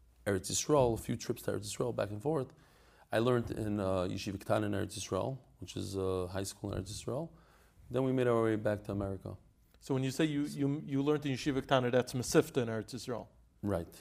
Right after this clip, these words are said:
Speaker 2: Now, I was told, tell me if I'm correct, that you learned by Reb Michael Yehuda Lefkowitz. Is
Speaker 1: Correct.
Speaker 2: that true?
Speaker 1: Yeah, absolutely.
Speaker 2: One of the Gedolei Hador.
Speaker 1: Right.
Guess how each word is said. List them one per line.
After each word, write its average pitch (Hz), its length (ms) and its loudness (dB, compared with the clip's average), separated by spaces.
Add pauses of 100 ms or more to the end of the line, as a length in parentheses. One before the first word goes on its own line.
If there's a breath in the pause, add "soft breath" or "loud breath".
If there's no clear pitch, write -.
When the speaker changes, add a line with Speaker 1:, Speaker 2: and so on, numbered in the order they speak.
(240 soft breath)
Speaker 2:
Now, 139 100 0
I 165 120 6
was 190 220 2
told, 131 400 8
tell 135 120 0
me 139 120 2
if 123 100 0
I'm 120 180 0 (140)
correct, 131 400 0
that 123 80 0
you 127 140 -2
learned 139 260 0
by 131 120 4
Reb 123 120 2
Michael 127 220 0
Yehuda 120 180 0
Lefkowitz. 113 600 -2
Is - 60 -20 (140)
Speaker 1:
Correct. 117 260 0
Speaker 2:
that 113 80 2
true? 143 240 2
Speaker 1:
Yeah, 90 360 -8
absolutely. 110 340 0
Speaker 2:
One 139 80 6 (100)
of 131 80 6
the 127 80 0
Gedolei 143 300 10 (120)
Hador. 120 260 6 (120)
Speaker 1:
Right. 98 220 0